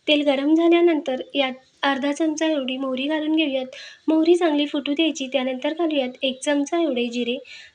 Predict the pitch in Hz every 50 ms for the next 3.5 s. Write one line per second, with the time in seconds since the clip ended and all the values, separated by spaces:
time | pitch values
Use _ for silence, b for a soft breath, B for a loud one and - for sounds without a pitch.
0 | - 247 277 294 302 311 302 339 370 359 - 339 294 285 285 269 262 254 254 254
1 | 254 262 262 254 - 294 277 247 262 262 262 285 277 277 - - 254 254 - 262
2 | 269 311 320 302 294 277 254 254 - - 262 254 254 247 277 277 269 277 - 320
3 | 320 320 269 247 247 254 254 285 277 262